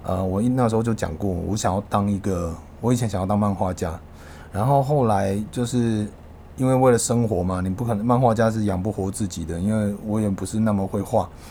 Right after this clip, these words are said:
但是呢，我的，我画画就是我的兴趣。但是后来我就开始做很多事情，包括摄影，然后呢，呃，设计，还有一些就是做一些影片的剪辑，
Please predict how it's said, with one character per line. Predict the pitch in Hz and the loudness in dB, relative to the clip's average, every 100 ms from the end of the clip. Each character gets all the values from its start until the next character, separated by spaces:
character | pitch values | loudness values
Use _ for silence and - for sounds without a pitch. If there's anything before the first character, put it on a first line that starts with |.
| - - - - - - | -20 -20 -20 -20 -14 0
但 | 139 | 2
是 | 127 117 | 4 2
呢， | 110 | 0
我 | 92 | -2
的， | 95 107 - | -2 -4 -4
我 | 92 | -4
画 | 98 127 | 2 4
画 | 131 | 4
就 | 113 | 2
是 | 107 | 0
我 | 87 | -2
的 | |
兴 | 87 - 101 | -4 0 0
趣。 | 85 - - - - - - | 0 -6 -12 -16 -18 -18 -4
但 | 185 | 0
是 | 175 | 2
后 | 165 170 | 4 4
来 | 131 | 4
我 | 117 110 | 2 2
就 | 135 | -2
开 | 127 135 | 0 -2
始 | 117 | -2
做 | 101 123 | 0 0
很 | 107 90 | 0 -2
多 | 107 | -2
事 | 110 107 | -2 -4
情， | 95 90 | -4 0
包 | 110 | 0
括 | 113 110 | 2 0
摄 | - 135 107 | 0 0 0
影， | 87 80 82 - | 0 -6 -10 -10
然 | 87 90 | -6 -4
后 | 101 107 | 2 2
呢， | 101 90 90 90 - - - | 2 0 -4 -6 0 2 2
呃， | 98 92 87 | 0 0 4
设 | - - 117 | 10 10 10
计， | 107 120 95 87 - - - | 6 2 2 -2 -12 -18 -4
还 | 98 | 2
有 | 110 107 98 90 82 | 4 4 2 0 0
一 | 110 | -2
些 | - 113 104 101 98 | 2 2 4 2 0
就 | 104 110 | 0 2
是 | 107 | 2
做 | 104 117 104 | 2 2 4
一 | 104 | 2
些 | 104 101 98 95 | 2 2 2 0
影 | - 95 | 2 2
片 | 92 117 107 | 2 4 4
的 | 95 87 85 - | 4 0 -2 -4
剪 | - 95 | 0 0
辑， | 87 - 90 90 | 0 -2 -2 -2